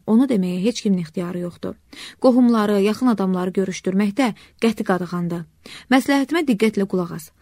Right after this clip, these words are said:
Ağılla, təmkinlə dözmək, hadisələrin sonunu gözləmək lazımdır. Mən işin içindəyəm. Əlimə fürsət keçsə,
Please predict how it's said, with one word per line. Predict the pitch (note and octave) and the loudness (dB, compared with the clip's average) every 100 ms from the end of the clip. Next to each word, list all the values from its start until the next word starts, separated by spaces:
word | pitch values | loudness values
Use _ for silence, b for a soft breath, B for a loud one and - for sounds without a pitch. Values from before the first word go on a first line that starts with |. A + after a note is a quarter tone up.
| _ _ | _ _
Ağılla, | A3 G#3+ A3+ F3+ F3 | 2 4 4 2 -2
təmkinlə | - A3+ G#3 B3 G#3 F3 | 2 4 4 4 2 2
dözmək, | F#3 G#3 D4+ D#4 B | -2 0 0 -2 B
hadisələrin | - B3 A3 A3 C4 D4 G#4+ | 0 2 4 2 2 2 -2
sonunu | - A3 G3+ A3 | 0 2 4 2
gözləmək | F#3 F3+ F3+ F3 | 0 -2 -4 -4
lazımdır. | E3+ F3 F3 E3+ F3+ - _ B B - | -6 -6 -8 -8 -10 -16 _ B B 4
Mən | A#3+ D4 A3 | 6 4 0
işin | - B3 | 0 0
içindəyəm. | - G3+ G3 F3 F3 B B B | 2 2 4 0 -4 B B B
Əlimə | C4+ C4+ F#4+ | 4 4 2
fürsət | C4 G#3+ B3+ - | -2 -2 -4 -2
keçsə, | D#4 - G3+ | -4 -2 -4